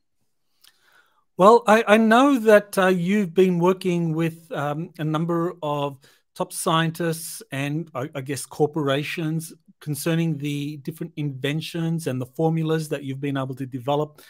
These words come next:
as a result of your contact experience. And I thought it was, uh, quite special that, uh, you actually, uh, have applied for your first two patents that you showed me, your two patent applications. And I,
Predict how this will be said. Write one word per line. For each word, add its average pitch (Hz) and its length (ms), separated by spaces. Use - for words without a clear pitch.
as 143 140
a 151 60
result 147 420
of 143 100
your 139 120
contact 156 500
experience. 147 760
And 143 140
I 170 60
thought 208 180
it 214 80
was, 185 240
uh, 175 180
quite 285 320
special 175 640
that, 143 300
uh, 156 200
you 180 560
actually, 160 720
uh, 156 160
have 156 340
applied 151 560
for 170 80
your 165 140
first 156 500
two 269 180
patents 151 440
that - 140
you 160 100
showed 185 340
me, 139 240
your 151 120
two 165 200
patent 156 360
applications. 143 960
And 147 420
I, 151 280